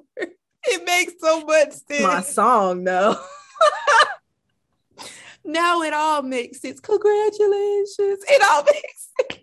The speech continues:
Speaker 1: sense. It's all relevant. It's all relevant. <laughs>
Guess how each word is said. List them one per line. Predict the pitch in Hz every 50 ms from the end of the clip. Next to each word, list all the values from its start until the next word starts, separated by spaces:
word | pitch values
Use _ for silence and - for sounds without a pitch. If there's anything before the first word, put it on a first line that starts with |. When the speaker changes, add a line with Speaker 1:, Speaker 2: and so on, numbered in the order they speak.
| _ - - - _ _ _ _ _ _ _ _ _ _ _ _ _ _ _ _ _ _ _ _ _ _ _ _ _ _ _ _ -
Speaker 1:
sense. | - - - - - - _ _ _ _ _ _ - 202 _ _ _ _ - _ _ _ _ _ _ _ _ _ _ _ _ _ _ _ _ _ - - - - - _ _ _ _ _ _ _ _ _ _ _ _ _ _ _ _ _ _ _ _ _ -
It's | 508 480 - -
all | - - - - -
relevant. | - - - - - - - 415 - - - -
It's | - 339 349 -
all | 370 - - -
relevant. | - - 381 381 370 349 359 480 453 -
<laughs> | -